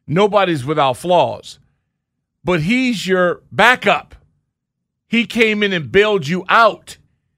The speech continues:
He was not your starter. You, do you realize the value proposition in the fact that your starter, obviously he played, he was mediocre, and he was injured. The, the reserve guy came in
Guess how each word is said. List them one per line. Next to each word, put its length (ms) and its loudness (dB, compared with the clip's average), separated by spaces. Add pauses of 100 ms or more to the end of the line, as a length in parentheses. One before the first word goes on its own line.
(260)
He 80 0
was 260 0
not 320 0
your 160 0
starter. 640 0 (1080)
You, 200 -4
do 140 -4
you 140 0
realize 340 2
the 80 -4
value 540 2
proposition 760 -2
in 120 -2
the 80 -2
fact 320 -2
that 260 0 (340)
your 200 0
starter, 680 0 (340)
obviously 460 0
he 80 -4
played, 400 -2
he 100 -10
was 140 -4
mediocre, 580 -2 (1120)
and 140 2
he 80 0
was 140 2
injured. 340 -2 (1040)
The, 300 2
the 160 0
reserve 680 2
guy 520 0 (340)
came 400 0
in 480 0